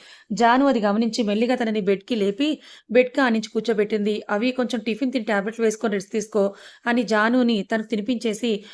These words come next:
మాత్రలు వేసి తను పడుకోబెట్టి బయటకు వెళ్తున్న టైంలో సూర్య లోపలికొచ్చాడు. జాను, "ఎందుకు సూర్య తనని అంతగా బాధ పెట్టావు? నువ్వు నా సూర్యవేనా? నువ్వు నాతో కూడా ఎప్పుడు ఇలా ప్రవర్తించలేదు. తను ఏం చేసింది నిన్ను?" "తను మళ్ళీ ఇక్కడ నుంచి వెళ్ళిపోతానంది జాను. చాలా చెప్పాను, తను నా మాట వినలేదు.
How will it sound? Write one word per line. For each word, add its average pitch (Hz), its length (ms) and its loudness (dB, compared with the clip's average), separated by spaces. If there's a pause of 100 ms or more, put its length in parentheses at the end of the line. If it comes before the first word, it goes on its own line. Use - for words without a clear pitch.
(180)
మాత్రలు 262 380 2
వేసి 214 200 2
తను 220 200 -2
పడుకోబెట్టి 226 480 0
బయటకు 208 340 0
వెళ్తున్న 208 280 0
టైంలో 208 360 -2
సూర్య 226 380 0
లోపలికొచ్చాడు. 202 720 0 (420)
జాను, 226 400 2
"ఎందుకు 226 300 -2
సూర్య 226 340 0 (120)
తనని 233 260 -2
అంతగా 226 240 -2
బాధ 208 220 0
పెట్టావు? 208 400 0 (400)
నువ్వు 254 200 2
నా 254 120 4
సూర్యవేనా? 240 600 2 (440)
నువ్వు 277 180 6
నాతో 240 340 4
కూడా 294 160 4
ఎప్పుడు 269 200 2
ఇలా 254 100 2
ప్రవర్తించలేదు. 226 760 2
తను 240 220 -2
ఏం 226 140 2
చేసింది 262 360 0
నిన్ను?" 220 280 0 (540)
"తను 262 160 2
మళ్ళీ 240 280 2
ఇక్కడ 240 240 0
నుంచి 226 200 -2
వెళ్ళిపోతానంది 233 600 -2
జాను. 196 280 -2 (440)
చాలా 247 260 2
చెప్పాను, 214 400 -2
తను 214 180 -6
నా 214 80 -2
మాట 208 260 -2
వినలేదు. 208 360 -2